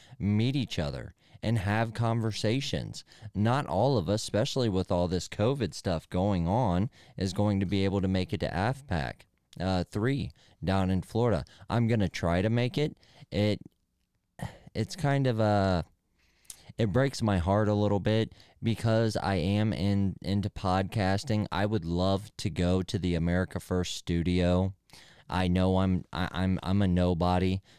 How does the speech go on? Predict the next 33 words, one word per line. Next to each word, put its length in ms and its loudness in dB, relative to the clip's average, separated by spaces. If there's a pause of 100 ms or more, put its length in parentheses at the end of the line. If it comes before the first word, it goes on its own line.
(120)
Nobody 420 2
in 80 2
America 480 0
First 400 -2
knows 360 0
who 140 0
I 140 2
am, 460 2
knows 260 0
what 140 0
I'm 180 2
about. 600 0 (540)
Probably 540 0
hasn't 400 0
seen 280 0
more 300 2
than 180 0
maybe 280 0
two 260 -2
minutes 360 0
of 140 0
any 260 0
one 420 -2
of 140 -2
my 180 0
podcasts. 840 0 (500)
But 220 0
for 140 0
whatever 400 2
reason, 360 0
I 160 0
have 340 0
had 340 0